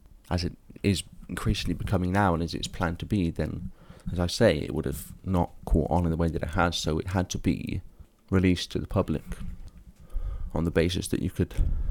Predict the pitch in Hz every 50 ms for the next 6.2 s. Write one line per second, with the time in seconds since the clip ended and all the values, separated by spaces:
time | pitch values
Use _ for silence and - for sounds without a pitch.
0 | - - - - 95 90 87 82 62 71 80 85 90 85 - - - - - -
1 | 73 - 87 87 82 80 80 82 78 - - - 80 78 80 80 78 73 85 82
2 | 80 85 - 73 - - - - - - 78 78 78 82 - - - - _ _
3 | _ _ _ _ _ _ - - - 95 - - - - 87 87 82 80 76 78
4 | 85 90 85 80 - - 76 - - - - 87 71 76 78 - _ - 85 78
5 | 80 85 - - 80 76 - - - - 58 76 - 82 78 76 - - - 95
6 | 82 76 78 78